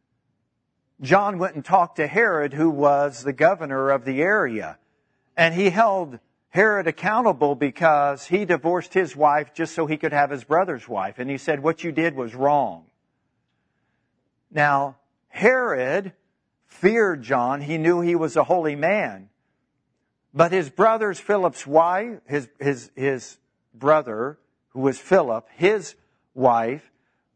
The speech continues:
who Herod took to be his wife, took exception to what John had to say and caught her offense, jumped off on her husband. He became offended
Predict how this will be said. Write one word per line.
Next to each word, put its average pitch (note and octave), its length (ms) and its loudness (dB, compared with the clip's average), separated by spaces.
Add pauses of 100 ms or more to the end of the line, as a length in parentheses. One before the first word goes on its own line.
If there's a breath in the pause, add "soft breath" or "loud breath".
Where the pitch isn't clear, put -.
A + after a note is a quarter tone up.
(360)
who D#3+ 180 2
Herod F3+ 520 0
took - 280 -2
to D3+ 80 -2
be D3 180 -2
his E3 340 0
wife, G#2+ 480 -2 (260)
took F#3 200 2
exception E3 920 -2 (520)
to D3+ 180 0
what C3+ 640 0 (560)
John D#3+ 340 0
had D3+ 240 -4
to C#3 80 -4
say C#3 680 -4 (680)
and D#3 220 -4
caught F3+ 380 2
her A#3+ 280 2
offense, D#3+ 600 -6 (340)
jumped F3+ 460 0
off E3 280 2
on D#3+ 180 0
her C#3 220 -6
husband. D3 760 -4 (1040)
He A3+ 240 2
became D3 800 -4 (220)
offended C#3 800 0